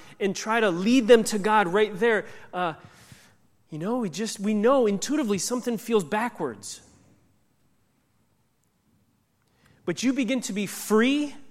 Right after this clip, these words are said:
to live your life for Jesus. You say, "Lord, I'm gonna, I'm gonna, I'm gonna live for you. I'm gonna, I'm gonna replicate your life and my life to the best of my ability. I'm not gonna worry about all my, my faults."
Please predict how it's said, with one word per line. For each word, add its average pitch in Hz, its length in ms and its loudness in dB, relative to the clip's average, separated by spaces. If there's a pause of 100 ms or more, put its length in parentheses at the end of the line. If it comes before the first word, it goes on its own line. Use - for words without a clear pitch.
(800)
to 190 140 0
live 180 360 2
your 233 280 4
life 214 300 2
for - 180 -2
Jesus. 214 680 -6 (2000)
You 190 60 -12
say, - 120 -4
"Lord, 202 160 2
I'm 226 60 0
gonna, 185 400 -2
I'm 202 100 -2
gonna, 180 240 0 (240)
I'm 214 80 -2
gonna 180 120 4
live 190 420 4
for - 200 -4
you. 202 240 -2
I'm 170 140 -2
gonna, 190 180 0 (280)
I'm 196 100 0
gonna 180 200 2 (120)
replicate 208 800 0
your 196 220 2
life 160 260 -2
and 160 100 -8
my 160 140 0
life 147 220 -2
to - 80 -16
the 151 80 -2
best - 420 -2
of 170 140 -2
my 175 160 -2
ability. 139 680 -2 (400)
I'm 180 80 -6
not 226 140 2
gonna 214 160 4
worry 214 300 4
about 180 220 2
all 180 140 2
my, 160 280 -2 (240)
my 147 160 -6
faults." 202 560 -4